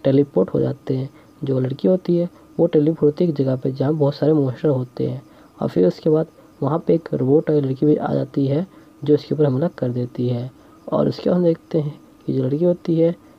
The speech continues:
ये सारे monster को भी मार देती है। हमें फिर एक लड़का दिखाया जाता है जो वहाँ पे खड़ा होता है और वो कह रहा होता है, "ये तो छोटे मोटे monster को मार के मुझे कोई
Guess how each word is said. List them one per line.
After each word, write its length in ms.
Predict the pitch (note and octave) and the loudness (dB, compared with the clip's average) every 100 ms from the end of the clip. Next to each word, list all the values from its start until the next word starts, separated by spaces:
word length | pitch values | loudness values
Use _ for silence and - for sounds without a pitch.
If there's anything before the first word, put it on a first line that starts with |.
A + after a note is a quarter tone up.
| - D3 | -8 0
ये 120 | D3 | 0
सारे 220 | C3+ C#3+ | 2 0
monster 320 | C#3 B2+ - | 0 -2 -4
को 120 | C#3 | -2
भी 140 | C3 F3 | 0 0
मार 260 | F#3+ C3+ B2 | 0 -4 -4
देती 400 | C3 B2 B2+ B2+ | -6 -6 -4 -4
है। 200 | B2+ B2 | -4 -4
हमें 220 | C#3+ F#3+ | 0 0
फिर 180 | - G#3 | 2 2
एक 120 | A3 | 4
लड़का 300 | D3+ C#3 F3+ | 2 2 0
दिखाया 220 | D#3+ C3+ | 0 0
जाता 360 | B2+ C3+ - C#3+ | -2 -4 -6 -6
है 160 | C#3+ C3+ | -6 0
जो 120 | C#3+ | 0
वहाँ 120 | D3+ | 2
पे 100 | - | -2
खड़ा 240 | - C3+ C3 | -4 -4 -2
होता 380 | C3 B2+ - | -4 -6 -8
है 160 | B2+ C3+ - - - - | -8 -10 -16 -20 -20 -6
और 240 | - D#3 C3+ | 0 2 2
वो 140 | D3 C#3+ | -4 -2
कह 140 | E3 | 2
रहा 100 | F3 | 2
होता 240 | F3 - F3 | 2 0 -4
है, 100 | F3 - - - | -4 -12 -20 -8
"ये 80 | - | -2
तो 120 | G#3+ | 0
छोटे 280 | - D3+ F#3 | 0 2 2
मोटे 240 | F3 E3+ | 4 2
monster 360 | E3+ D#3+ D3+ F3 | 2 2 0 -4
को 120 | E3 | -2
मार 200 | D3+ D3+ | 0 0
के 160 | D3 E3 | 0 0
मुझे 240 | D3+ C#3 | 2 2
कोई 160 | D3+ | 0